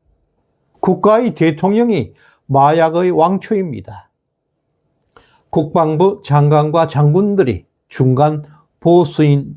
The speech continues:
이 기괴한 나라에서 마약 밀매는 국가의 핵심 산업이 되었습니다.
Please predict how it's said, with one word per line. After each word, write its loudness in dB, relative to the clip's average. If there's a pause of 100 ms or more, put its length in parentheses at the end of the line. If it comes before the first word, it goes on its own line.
(100)
이 0
기괴한 2
나라에서 0
마약 2
밀매는 0
국가의 0
핵심 -4 (340)
산업이 -2
되었습니다. -8